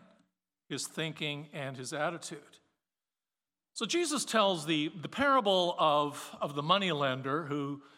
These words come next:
who lends two people money. In today's terms, let's say he lends the one person five hundred thousand dollars, the other person fifty thousand. Now, suppose you're one of them,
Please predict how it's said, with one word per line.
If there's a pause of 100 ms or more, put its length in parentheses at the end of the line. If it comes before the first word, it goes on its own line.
(300)
who
lends
two
people
money. (960)
In
today's
terms,
let's
say (600)
he
lends
the
one
person (460)
five
hundred
thousand
dollars, (720)
the
other
person (340)
fifty
thousand. (1200)
Now,
suppose
you're
one
of
them,